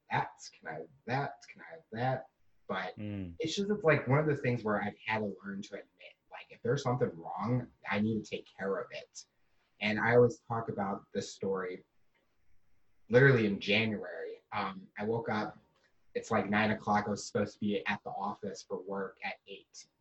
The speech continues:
Speaker 1: and my boss is calling me, and she's like, "Where the hell are you?" I'm like, "Oh, I'm, I just was on the phone with someone." They're like, "Who were you just talking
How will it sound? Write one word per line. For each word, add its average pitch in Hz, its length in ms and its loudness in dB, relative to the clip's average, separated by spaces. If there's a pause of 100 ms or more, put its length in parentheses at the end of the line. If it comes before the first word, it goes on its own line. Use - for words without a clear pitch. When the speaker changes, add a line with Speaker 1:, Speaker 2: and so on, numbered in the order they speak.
Speaker 1:
and 98 200 -4
my 98 240 -2
boss 104 240 -4
is 101 120 -14
calling 113 420 0
me, 90 140 -6
and 90 100 -10
she's 104 200 -6
like, 98 260 -2
"Where 101 220 -2
the 120 100 2
hell - 360 -4
are - 140 -4
you?" 80 200 -10 (480)
I'm 104 140 0
like, 107 280 -2 (380)
"Oh, 151 340 6
I'm, 143 360 2 (200)
I 143 100 0
just 160 240 -2
was 156 120 0
on 147 160 0
the 131 80 2
phone 143 320 2
with 113 200 -2
someone." - 540 -2 (180)
They're 113 120 -2
like, 113 280 -4
"Who 139 100 0
were 160 120 2
you 156 160 2
just 127 240 -4
talking 135 320 -2